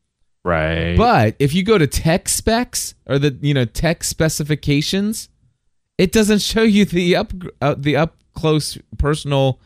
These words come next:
Speaker 2: look of, of that camera or the microphone. It doesn't, and, and, and it says here, it says input and output, thirty pin dock connector. It says three point five mil-, millimeter stereo headphone mini jack, and it says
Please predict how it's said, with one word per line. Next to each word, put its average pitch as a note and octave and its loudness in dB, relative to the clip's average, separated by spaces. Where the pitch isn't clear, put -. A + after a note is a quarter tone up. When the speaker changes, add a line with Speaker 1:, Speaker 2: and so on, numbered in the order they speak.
Speaker 2:
look C3+ 0
of, B2 0
of A2+ 0
that A#2+ 0
camera B2 -2
or A2+ 0
the A2+ 0
microphone. A2+ -2
It A#2+ -2
doesn't, C3+ -2
and, B2 -2
and, C#3 -2
and B2+ -2
it B2+ -2
says B2 2
here, A#2 2
it A2+ -2
says A2+ 2
input E3 -2
and B2 0
output, A2+ -2
thirty C#3+ 0
pin C#3 0
dock A#2 0
connector. A#2+ -2
It A2+ 0
says G2 0
three D3+ 0
point C#3 -2
five A#2+ 2
mil-, B2+ 0
millimeter A#2 0
stereo A2 0
headphone B2+ -2
mini C3 2
jack, G2+ -2
and A#2+ 0
it B2 -2
says A2 2